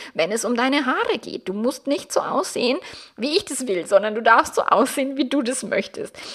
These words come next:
Und das ist auch ein Lo-, Lernprozess, nicht nur Grenzen setzen zu lernen, sondern auch Grenzen respektieren zu lernen. Und eben gerade von Eltern an Kinder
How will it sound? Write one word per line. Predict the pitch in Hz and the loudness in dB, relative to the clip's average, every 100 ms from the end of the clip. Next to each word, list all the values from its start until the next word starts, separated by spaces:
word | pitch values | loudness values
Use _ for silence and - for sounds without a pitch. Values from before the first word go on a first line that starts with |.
| - | -8
Und | - 240 - - | -2 -2 -2 2
das | 247 294 | 4 4
ist | 359 - | 2 4
auch | - | 4
ein | 277 | 2
Lo-, | 190 214 | 0 0
Lernprozess, | - 208 226 254 254 247 214 - - _ _ _ _ - - | 0 0 0 2 2 6 4 2 -12 _ _ _ _ -20 -6
nicht | 214 208 | -6 -2
nur | 208 | -2
Grenzen | 214 175 220 240 220 | 4 4 4 0 -6
setzen | - - - 330 | 2 2 2 -8
zu | 294 294 | -6 -4
lernen, | 240 240 254 240 | -2 -2 -2 -2
sondern | 220 208 - | -4 -4 -2
auch | - - | -4 -4
Grenzen | - 165 185 - | -4 -4 -6 -10
respektieren | 185 175 - 160 - - 214 262 | -8 -8 -8 -12 -10 -4 -2 0
zu | 262 | -2
lernen. | 247 226 214 226 233 - - - | 0 0 2 0 -2 -4 -14 -2
Und | 220 214 220 - | 2 4 2 -2
eben | 196 202 | -4 -2
gerade | 185 170 170 202 | -2 2 4 4
von | 190 185 | 2 -4
Eltern | - 170 196 196 202 196 | -4 0 0 0 -2 -4
an | 170 180 | -6 -8
Kinder | - - 202 202 196 | -8 -4 0 2 2